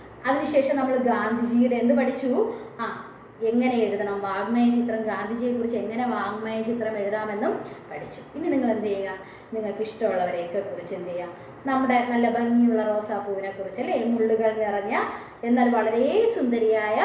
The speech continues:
റോസാപ്പൂവ്. അവൾക്ക് എന്ത് നിറമാ? നല്ല ചുവന്ന നിറമാണ്. ചിത്രശലഭം ഇടയ്ക്കിടെ വന്ന് അതിൽ മുത്തം ഇടുന്നുണ്ട്, അല്ലേ? ഇങ്ങനെയൊക്കെ നമുക്ക് എന്ത് ചെയ്യാം? വാങ്മയ ചിത്രം വളരെ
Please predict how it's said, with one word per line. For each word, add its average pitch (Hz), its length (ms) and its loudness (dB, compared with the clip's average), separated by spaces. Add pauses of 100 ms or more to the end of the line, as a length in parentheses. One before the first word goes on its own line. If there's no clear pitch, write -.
(440)
റോസാപ്പൂവ്. 202 760 -2 (440)
അവൾക്ക് 220 320 0
എന്ത് 240 220 2
നിറമാ? 285 300 4 (460)
നല്ല 214 140 -6 (120)
ചുവന്ന 214 440 -4 (480)
നിറമാണ്. 196 600 0 (380)
ചിത്രശലഭം 247 680 0 (120)
ഇടയ്ക്കിടെ 233 400 0 (100)
വന്ന് 247 240 2 (200)
അതിൽ 240 260 -4
മുത്തം 277 360 0
ഇടുന്നുണ്ട്, 294 420 2 (200)
അല്ലേ? 392 200 2 (240)
ഇങ്ങനെയൊക്കെ 285 400 -2
നമുക്ക് 349 240 -2
എന്ത് 349 180 2
ചെയ്യാം? 349 280 2 (440)
വാങ്മയ 403 420 4
ചിത്രം 381 300 -2
വളരെ 359 220 2